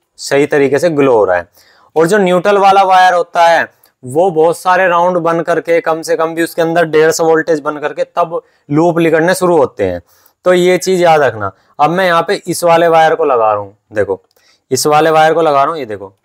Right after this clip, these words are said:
मैंने लगा भी दिया, ये देखो, मैंने लगा भी दिया, बल्ब पे कोई भी असर नहीं हुआ। आप यहाँ पे देख सकते हैं, बल्ब पे कोई असर नहीं हुआ, ठीक है। तो ये हो गया पहचानने का न्यूट्रल को तरीका, ठीक है। यहाँ से आप बिल्कुल आसानी से पहचान सकते हैं, कोई भी सेंटर वायर लेके,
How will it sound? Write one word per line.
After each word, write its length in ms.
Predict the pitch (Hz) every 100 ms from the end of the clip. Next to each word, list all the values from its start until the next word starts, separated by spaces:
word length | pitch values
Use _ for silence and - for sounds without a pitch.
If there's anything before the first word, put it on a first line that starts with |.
| _ _ 117
मैंने 220 | 135 175
लगा 320 | 165 151 156
भी 140 | 165
दिया, 300 | 160 151 156 - _ _ _ _
ये 100 | 131
देखो, 300 | 110 104 107 _ _ _
मैंने 220 | 131 151
लगा 300 | 180 165 160
भी 140 | 160 165
दिया, 180 | 156 180
बल्ब 360 | 143 151 165 -
पे 80 | 175
कोई 240 | 170 160 156
भी 100 | 175
असर 260 | 170 165
नहीं 200 | 160 151 151
हुआ। 160 | 139
आप 180 | 156 156
यहाँ 120 | 156
पे 120 | 160
देख 200 | 143 139
सकते 320 | 131 139 - 135
हैं, 200 | 151 180 _ _
बल्ब 260 | 123 135 143
पे 80 | 175
कोई 220 | 170 170
असर 260 | 170 156 135
नहीं 160 | 117 101
हुआ, 220 | 92 90 - -
ठीक 180 | 165
है। 140 | 185 117 - _ _ _ _ - - _ -
तो 60 |
ये 220 | 151 165
हो 200 | 180 170
गया 220 | 165 175 196
पहचानने 680 | - 139 143 156 156 156 160
का 120 | -
न्यूट्रल 340 | 170 156 156
को 100 | 156 180
तरीका, 440 | 160 139 127 107
ठीक 240 | 104 175 170
है। 180 | 113 - _ _ -
यहाँ 320 | 120 135 147
से 120 | 156 175
आप 140 | 175
बिल्कुल 340 | 156 165 180 170
आसानी 340 | 156 160 165
से 100 | 165
पहचान 380 | 160 147 147 147
सकते 240 | 156 143
हैं, 40 | 175
कोई 180 | 160 170
भी 80 |
सेंटर 300 | 170 156 147
वायर 180 | 143 139
लेके, 300 | 131 123 110